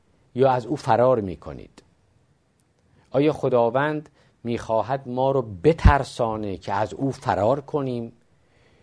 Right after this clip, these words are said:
یا اینکه نه، او می‌خواهد توجه ما رو جلب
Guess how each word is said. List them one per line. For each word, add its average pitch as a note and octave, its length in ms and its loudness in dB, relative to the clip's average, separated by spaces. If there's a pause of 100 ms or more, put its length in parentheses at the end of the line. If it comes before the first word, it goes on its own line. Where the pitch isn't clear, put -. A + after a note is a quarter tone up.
(140)
یا A#2+ 160 2
اینکه C#3+ 320 -2
نه، C#3 300 -2 (540)
او C#3+ 180 2
می‌خواهد A#2 640 0
توجه B2 840 -2
ما A#2+ 300 0
رو G2+ 140 0
جلب F#2+ 480 0